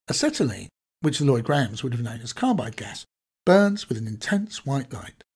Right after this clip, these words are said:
and can be made by the simple process of dripping water onto calcium carbide. Importantly, it does not require large or complex plant to manufacture. Indeed, the process was miniaturized sufficiently to use on car headlights and bicycle lamps. Clearly,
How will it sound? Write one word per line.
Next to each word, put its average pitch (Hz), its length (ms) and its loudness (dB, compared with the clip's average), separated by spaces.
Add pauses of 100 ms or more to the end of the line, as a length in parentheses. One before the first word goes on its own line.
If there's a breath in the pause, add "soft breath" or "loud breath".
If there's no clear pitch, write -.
(180)
and 139 100 -2
can 208 80 -10
be 294 100 -4
made 135 240 4
by 120 120 -4
the 117 80 -8
simple 185 300 -2
process - 460 -6
of - 160 -20
dripping 139 320 -4
water - 340 -6
onto 143 180 -6
calcium - 480 -10
carbide. - 580 -4 (420)
Importantly, 131 600 2 (300 loud breath)
it - 180 -12
does 220 260 4
not 220 160 0
require 131 380 -2
large 120 480 0
or 127 80 -8
complex - 460 -8
plant - 420 0
to - 80 -12
manufacture. 110 680 -4 (640)
Indeed, 147 380 8
the 110 60 -8
process 123 400 0
was 107 140 -8
miniaturized 127 680 0
sufficiently - 680 -4
to - 160 -6
use 120 160 -2
on 113 160 -8
car - 160 -8 (160)
headlights - 400 -10
and 104 140 -8
bicycle 147 480 -6
lamps. - 420 -14 (480)
Clearly, 165 400 6